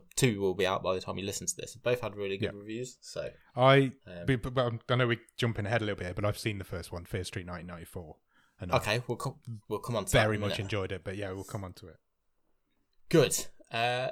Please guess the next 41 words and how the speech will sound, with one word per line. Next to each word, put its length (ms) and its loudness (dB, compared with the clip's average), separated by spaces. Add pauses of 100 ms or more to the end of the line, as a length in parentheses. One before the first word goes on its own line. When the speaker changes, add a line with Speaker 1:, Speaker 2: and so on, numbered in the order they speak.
Speaker 1:
and 160 0
the 60 0
reviews 240 0
have 100 0
just 160 4
come, 220 -8
started 300 2
to 60 -2
come 140 2
out 120 0
for 380 2
the 60 0
second 280 0
one, 100 -2
which 160 -8
is, 400 -2
is 120 -6
it 80 -8
nineteen 300 -4
seventy-eight? 640 -6 (360)
Speaker 2:
Yes. 580 -10
It 60 -8
looks 180 2
Speaker 1:
Which 120 0
Speaker 2:
like, 120 -2
it 60 -2
actually 340 0
looks 140 -10
better. 420 -8 (460)
From 140 -4
its 120 -4
Speaker 1:
Okay. 200 -2
Speaker 2:
trailer, 180 -10
it 60 -18
looks 180 -16
better 240 -12
anyway. 220 -14 (760)
Speaker 1:
Which 340 -8
is, 140 -4
it's 220 -2
had, 180 -2